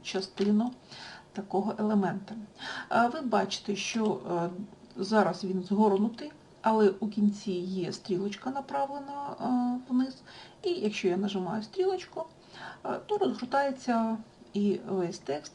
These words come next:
демонструється повністю на екрані. Давайте так само ми додамо ще і, а,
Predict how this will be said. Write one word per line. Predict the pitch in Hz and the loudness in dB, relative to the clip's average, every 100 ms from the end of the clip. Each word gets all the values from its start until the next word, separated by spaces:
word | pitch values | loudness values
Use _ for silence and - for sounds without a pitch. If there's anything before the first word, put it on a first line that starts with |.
| - | -8
демонструється | 175 165 165 214 247 254 202 - | -4 -4 -4 -4 -2 -2 -6 -6
повністю | 170 208 202 - 185 | 0 2 2 0 -4
на | 196 | -4
екрані. | - - - 190 202 208 - - - - - - - - - - - | -6 -8 -10 -8 -10 -12 -20 -20 -20 -20 -18 -16 -16 -16 -18 -14 0
Давайте | 277 285 247 202 | 4 6 6 2
так | 202 208 202 | 0 0 0
само | - 190 190 | 2 4 4
ми | 175 185 | 0 0
додамо | 165 - 175 170 - 208 - - - | 0 -4 -2 -2 -2 -6 -12 -20 -20
ще | - - 202 208 - - | -8 -4 -2 -2 -6 -8
і, | 196 185 196 - - - - - - - - - - - - - - - - - - - - - - 196 | -6 -4 -6 -12 -20 -20 -20 -20 -20 -20 -20 -20 -20 -20 -20 -20 -20 -20 -20 -20 -20 -20 -20 -20 -10 -6
а, | 196 | -6